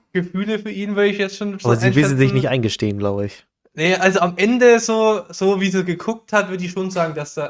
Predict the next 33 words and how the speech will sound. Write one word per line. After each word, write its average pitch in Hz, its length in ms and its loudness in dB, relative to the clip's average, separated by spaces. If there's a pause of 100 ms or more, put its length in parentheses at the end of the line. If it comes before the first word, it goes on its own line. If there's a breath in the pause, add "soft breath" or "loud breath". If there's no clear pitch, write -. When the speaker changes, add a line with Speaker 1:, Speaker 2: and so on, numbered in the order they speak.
Speaker 1:
also 147 160 -8
sie 180 440 -4
nicht 185 260 -2
so, 170 80 -4
nicht 175 240 -2
so - 100 -8
ganz, 214 680 -6 (880)
also 147 160 0
sie 175 160 2
weiß 165 220 4
es 156 120 -6
selbst 131 240 0
noch 131 80 -8
nicht, 123 140 -8
sag 127 160 -6
ich 123 100 -10
mal, 123 220 -14 (260)
denk 127 160 -8
ich 123 120 -14
mal. 123 100 -6
Speaker 2:
Ja. 113 200 -2 (180)
Speaker 1:
Aber 135 240 -2
s-, - 280 -10
aber 156 220 2
so 165 180 -2
im 160 120 -4
Inneren 175 540 -2
sind 165 200 -8
da 147 140 -2
schon 147 200 -8
auf 131 140 -6
jeden 131 200 -10
Fall. 120 360 -6